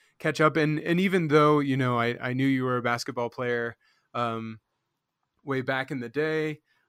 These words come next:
uh, we, we never ever got to, like, sit down and have, like, a sports athletic basketball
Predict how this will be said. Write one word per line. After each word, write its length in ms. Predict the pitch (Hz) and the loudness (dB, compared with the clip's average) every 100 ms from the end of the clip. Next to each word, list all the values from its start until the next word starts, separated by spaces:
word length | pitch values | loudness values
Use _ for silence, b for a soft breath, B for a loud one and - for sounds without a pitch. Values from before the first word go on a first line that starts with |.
| - | -12
uh, 340 | 120 117 110 - _ _ _ _ _ _ _ _ | -8 -8 -10 -12 _ _ _ _ _ _ _ _
we, 320 | 139 156 151 160 | -6 -4 -4 -6
we 180 | 156 | -2
never 300 | 160 180 180 | 0 4 6
ever 560 | 151 147 151 139 127 - 151 135 | 6 6 4 4 0 -6 -10 -2
got 300 | 135 135 - | 0 0 -4
to, 240 | 143 127 | -4 -2
like, 260 | 123 120 - | -4 -6 -6
sit 280 | - 139 | -6 -6
down 300 | 117 127 127 | -4 -2 -2
and 140 | 127 123 | -4 -6
have, 280 | 123 127 117 | -6 -6 -4
like, 240 | 120 117 | -6 -4
a 320 | 120 113 107 b b b b | -6 -6 -8 b b b b
sports 540 | - - 139 139 131 | -18 -6 -2 -2 -2
athletic 580 | 123 120 131 127 123 117 | -4 -4 0 2 2 0
basketball 800 | 123 120 120 - 123 123 120 117 | 0 0 0 -4 0 2 2 0